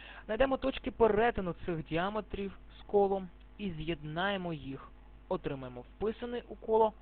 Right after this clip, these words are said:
чотирикутник. Крок третій. Проведемо серединний перпендикуляр до сторін вписаного чотирикутника.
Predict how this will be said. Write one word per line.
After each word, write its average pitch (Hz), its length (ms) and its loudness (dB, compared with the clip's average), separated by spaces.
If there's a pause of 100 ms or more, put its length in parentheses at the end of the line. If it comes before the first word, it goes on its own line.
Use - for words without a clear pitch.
(520)
чотирикутник. 131 800 -6 (920)
Крок 247 220 -2
третій. 226 400 -2 (1120)
Проведемо 190 520 2 (220)
серединний 208 560 2
перпендикуляр 165 920 0 (420)
до 202 120 0
сторін 180 380 -4 (180)
вписаного 147 600 -6 (180)
чотирикутника. 120 840 -8